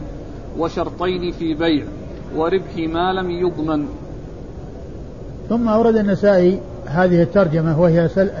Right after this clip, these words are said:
Speaker 2: سلف وبيع.
Speaker 1: نعم.
Speaker 2: سلف وبيع، المراد بالسلف هنا القرض،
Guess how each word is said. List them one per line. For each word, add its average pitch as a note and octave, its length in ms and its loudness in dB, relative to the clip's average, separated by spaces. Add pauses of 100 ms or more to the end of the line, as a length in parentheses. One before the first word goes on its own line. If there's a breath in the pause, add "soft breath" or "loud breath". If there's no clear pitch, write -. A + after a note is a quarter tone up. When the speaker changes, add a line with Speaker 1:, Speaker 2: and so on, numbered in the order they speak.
(240)
Speaker 2:
سلف D#3 160 2 (160)
وبيع. D#3+ 360 2
Speaker 1:
نعم. C#3+ 200 -2 (460)
Speaker 2:
سلف G3+ 220 4
وبيع، F3+ 440 4 (880)
المراد A#3+ 340 6
بالسلف A3+ 500 2
هنا A#3+ 240 0
القرض، G#3 340 2